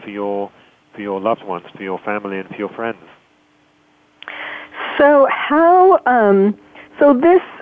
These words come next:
Speaker 2: this, these, uh, trips to the, um, to the abbeys where, um, the, where, that's where you first started to practice,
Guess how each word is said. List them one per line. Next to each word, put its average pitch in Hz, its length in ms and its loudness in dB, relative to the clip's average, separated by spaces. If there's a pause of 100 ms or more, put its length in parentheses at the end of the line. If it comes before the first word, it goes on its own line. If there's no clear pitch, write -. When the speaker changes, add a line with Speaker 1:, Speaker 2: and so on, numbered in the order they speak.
(120)
Speaker 2:
this, 285 200 2 (260)
these, 269 200 4 (320)
uh, 202 260 6 (280)
trips - 380 0 (200)
to 240 100 4
the, 202 360 4 (480)
um, 180 880 0 (300)
to 226 100 4
the 202 140 6
abbeys 185 480 2
where, 185 340 2 (800)
um, 165 420 0 (120)
the, 208 160 4
where, 196 360 0
that's 226 280 2
where 220 160 2
you 202 180 -2 (100)
first 220 300 0
started 202 540 2
to 196 80 0
practice, 233 600 2